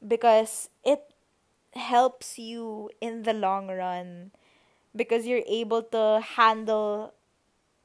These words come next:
more, like, difficult situations. And I don't know, I just like that. Obviously, go out of your comfort zone and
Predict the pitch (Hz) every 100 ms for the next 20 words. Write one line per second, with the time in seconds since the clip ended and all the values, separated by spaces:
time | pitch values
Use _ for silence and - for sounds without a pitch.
0 | _ _ _ 165 226 233 240 254 254 254
1 | 233 - _ _ _ _ _ _ - 226
2 | 220 - _ _ _ 220 214 220 240 226
3 | 220 220 - - 214 190 185 - 190 185
4 | 185 196 220 - - _ _ _ _ _
5 | _ _ _ _ _ 208 220 208 190 180
6 | _ _ _ _ _ _ _ _ _ -
7 | 262 214 180 - 262 269 254 208 185 165
8 | - - - 240 226 233 208 202 190 214
9 | 214 208 214 226 220 190 196 190 - 208
10 | 196 185 180 - 185 185 196 190 185